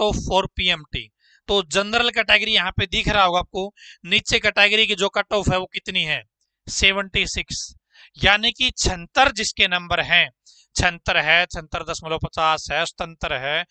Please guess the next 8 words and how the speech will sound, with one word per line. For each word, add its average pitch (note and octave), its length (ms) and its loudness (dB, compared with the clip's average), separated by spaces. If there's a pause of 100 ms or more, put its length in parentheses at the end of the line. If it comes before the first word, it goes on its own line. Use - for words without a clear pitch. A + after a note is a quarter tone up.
(240)
अस्सी E3+ 320 -2
है, D3+ 120 0
पिचासी D#3+ 540 -4
है, A#2+ 140 -8 (400)
उन C4+ 200 0
सभी A3 380 2
को G3 260 -4
जिन्होंने A#3 520 4